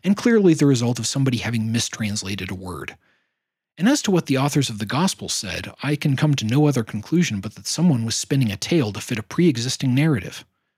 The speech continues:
But that's to our benefit. That lie has revealed something about the text that we can use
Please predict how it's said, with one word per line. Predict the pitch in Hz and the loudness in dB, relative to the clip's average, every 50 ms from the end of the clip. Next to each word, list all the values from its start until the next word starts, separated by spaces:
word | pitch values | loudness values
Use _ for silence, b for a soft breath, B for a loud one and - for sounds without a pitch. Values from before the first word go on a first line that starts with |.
| _ _ _ _ _ | _ _ _ _ _
But | 127 - | -4 -2
that's | 147 139 135 - | -2 -2 -2 -4
to | - - 156 | 0 2 2
our | 156 | 2
benefit. | 139 170 196 240 208 - - - - B B B B B B | 4 4 4 4 2 0 -4 -10 -12 B B B B B B
That | - 139 143 | -6 -6 -2
lie | - 131 147 165 185 180 156 | 0 2 2 4 4 2 2
has | - - 143 131 131 | 0 0 0 0 0
revealed | 123 113 120 147 185 180 170 | -2 0 2 2 2 2 0
something | - - 117 104 - 117 110 | -4 -4 -4 -4 -2 -2 -2
about | 104 110 117 - | -2 -4 -4 -6
the | - | -10
text | - - - - 175 143 - - - | -12 -6 -4 -2 -2 -2 -4 -8 -8
that | - 113 | -8 -8
we | 98 120 117 | -8 -8 -8
can | - - 110 | -6 -6 -2
use | 113 147 165 139 107 101 98 98 - - | 0 2 2 2 2 0 -2 -4 -6 -8